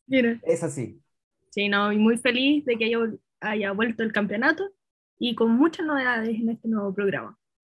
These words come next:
Speaker 2: Muchas novedades porque, eh,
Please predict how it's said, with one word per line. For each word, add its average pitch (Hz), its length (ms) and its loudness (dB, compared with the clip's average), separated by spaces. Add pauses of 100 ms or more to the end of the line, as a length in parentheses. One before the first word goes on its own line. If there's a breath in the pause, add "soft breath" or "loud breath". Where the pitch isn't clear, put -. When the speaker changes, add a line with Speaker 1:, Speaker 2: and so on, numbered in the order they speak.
(500)
Speaker 2:
Muchas 226 300 0
novedades 214 560 0
porque, 202 640 -2
eh, 120 720 -2